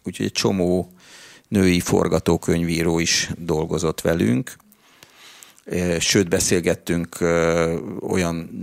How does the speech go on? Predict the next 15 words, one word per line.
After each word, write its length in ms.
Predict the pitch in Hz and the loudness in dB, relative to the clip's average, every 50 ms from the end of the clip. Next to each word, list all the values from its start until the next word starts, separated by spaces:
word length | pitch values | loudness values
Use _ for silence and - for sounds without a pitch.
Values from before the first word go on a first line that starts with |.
| 90 92 | -8 -4
nőkkel, 440 | 95 95 90 87 - - - 92 87 | -2 0 0 0 -2 -2 -4 -2 -2
akik 300 | 85 82 - 90 85 - - - | -2 -4 -6 -10 -12 -12 -12 -12
úgy 180 | 98 95 90 | -10 -6 -6
azért 200 | 90 90 90 85 | -4 -4 -2 -2
a 40 | 87 | -2
sportág 640 | 85 - - - 104 92 90 - - - 80 - _ | -4 -4 -2 0 2 2 2 0 -2 -6 -6 -6 _
közelében 680 | - 92 90 80 82 76 73 71 73 73 76 73 76 78 | -4 -4 -2 -2 -2 -4 -4 -6 -6 -6 -6 -6 -6 -6
vannak, 480 | 73 73 71 73 73 73 69 - - | -6 -6 -6 -6 -8 -8 -8 -8 -8
és 200 | 73 71 - - | -6 -4 -4 -4
olyan 220 | - 82 85 78 73 | -4 -4 -4 -2 -2
dolgok, 220 | 85 80 78 - | -2 -2 -2 -4
tehát 300 | - - - - 90 - | -8 -12 -10 -10 -8 -4
valami 220 | - 104 98 95 | -2 -2 -2 -2
hasonló 640 | 87 - - 120 110 104 - - 110 95 92 92 - | -4 -2 0 0 0 2 0 0 0 0 2 0 0
felét 500 | - - - 85 85 85 78 - - | 0 0 0 0 2 0 0 -2 -6